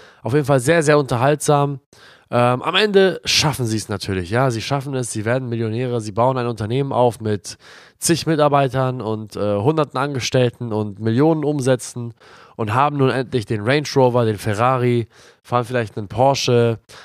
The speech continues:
äh, tragen die Rolex, haben eine große Villa mit, äh, zu vielen Schlafzimmern und mehr Badezimmern, als man zählen kann. Ähm, und erzählen natürlich von ihrem Unglück und der Misere, weil sie doch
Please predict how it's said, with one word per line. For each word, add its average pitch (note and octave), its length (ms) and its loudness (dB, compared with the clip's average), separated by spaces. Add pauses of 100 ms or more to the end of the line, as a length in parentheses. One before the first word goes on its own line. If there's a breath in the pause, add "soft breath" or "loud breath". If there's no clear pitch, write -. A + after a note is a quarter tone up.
(120)
äh, A2 360 2
tragen D3 400 2
die C3+ 100 2
Rolex, B2+ 640 2
haben C3+ 280 0
eine C#3 140 2
große A#2+ 420 0
Villa B2+ 220 2
mit, A#2 340 -4
äh, G#2 280 0
zu - 180 -4
vielen B2 240 -4
Schlafzimmern A#2 680 -2
und G2 160 -4
mehr A#2 160 0
Badezimmern, A2 480 0
als G#2 180 -4
man G2+ 140 -6
zählen C3 300 -2
kann. A2+ 320 -4 (840 loud breath)
Ähm, G#2+ 340 2
und A#2+ 160 -2
erzählen C3 500 0
natürlich G#2+ 480 -2
von G2 220 -4
ihrem F2+ 400 -6 (100)
Unglück G#2 460 -2
und F#2 160 -6
der F#2 80 -4
Misere, F#2 500 -4
weil F2+ 160 -2
sie F2 180 -10
doch A#2 360 -2